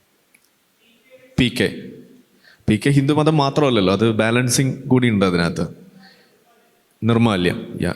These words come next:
ഏതാ വർഷം? സെവൻറ്റീസിലാണ്. യെസ്. ആ സിനിമ അന്ന് ഇറങ്ങിയ സമയത്ത് എങ്ങനെയായിരുന്നു നമ്മുടെ നാട്ടിൽ അത് സ്വീകരിക്കപ്പെട്ടത്?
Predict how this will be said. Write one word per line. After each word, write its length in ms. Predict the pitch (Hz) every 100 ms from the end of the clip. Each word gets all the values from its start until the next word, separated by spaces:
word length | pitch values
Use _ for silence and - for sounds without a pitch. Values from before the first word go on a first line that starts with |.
| -
ഏതാ 240 | 117 131
വർഷം? 420 | 135 127 - 147 160 - - - - _ _ _ _ _ _ _ _ _ _ _ _ _ -
സെവൻറ്റീസിലാണ്. 760 | - 117 113 117 110 104 90 - - - - - - -
യെസ്. 280 | 92 - - - - _ - - - - _ _ -
ആ 80 | 175
സിനിമ 360 | 190 185 170 165
അന്ന് 260 | 156 165
ഇറങ്ങിയ 280 | 160 147 147
സമയത്ത് 480 | 139 131 127 127 127 127
എങ്ങനെയായിരുന്നു 560 | 139 143 151 135 120 120
നമ്മുടെ 280 | 113 113 113
നാട്ടിൽ 340 | 110 107 107
അത് 340 | 101 104 101
സ്വീകരിക്കപ്പെട്ടത്? 800 | 101 - 107 101 101 98 92 92